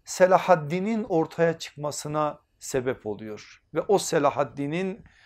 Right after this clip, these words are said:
daha sonra nasıl Kudüs'ün fatihi olduğunu, hayatında Kudüs'te nasıl bir yer olduğunu ve neticesinin de Allah tarafından ona nasıl ikram edildiğini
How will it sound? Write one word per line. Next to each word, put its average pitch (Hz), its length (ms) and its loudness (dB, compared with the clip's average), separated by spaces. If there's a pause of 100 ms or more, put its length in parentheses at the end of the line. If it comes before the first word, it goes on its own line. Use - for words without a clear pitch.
(320)
daha 156 220 10
sonra 139 680 4 (420)
nasıl 185 340 6
Kudüs'ün 151 680 -2
fatihi 156 600 4
olduğunu, 143 920 0
hayatında 160 680 6
Kudüs'te 160 720 4 (320)
nasıl 170 360 4
bir 156 100 -2
yer 156 180 4
olduğunu 185 500 4
ve 180 160 2
neticesinin 185 760 0
de 185 80 6
Allah 185 380 2
tarafından 180 500 2
ona 196 240 0
nasıl 208 240 -2
ikram 190 320 0
edildiğini 185 540 -4